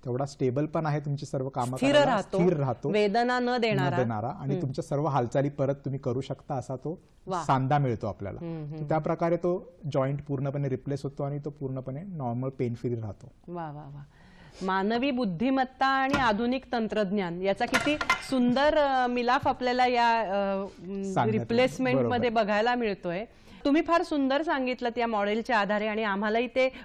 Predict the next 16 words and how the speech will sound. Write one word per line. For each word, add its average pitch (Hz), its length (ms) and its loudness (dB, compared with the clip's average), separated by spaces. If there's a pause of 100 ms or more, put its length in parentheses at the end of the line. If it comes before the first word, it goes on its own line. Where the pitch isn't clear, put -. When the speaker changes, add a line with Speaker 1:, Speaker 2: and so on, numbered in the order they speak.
Speaker 2:
बघितल्यामुळे 254 600 0
लक्षात 262 360 -2
आलं 240 200 0
की 254 60 -2
नेमकं 233 320 0
काय 277 420 4
आपण 262 220 -2
रिप्लेस 185 460 -4
करतो. 160 420 -10 (100)
Speaker 1:
बरोबर. - 600 -4
Speaker 2:
पण 339 140 4
आता 302 420 2
एक 330 100 0
प्रश्न 311 320 -2
येतो 269 380 -2
की 302 480 -4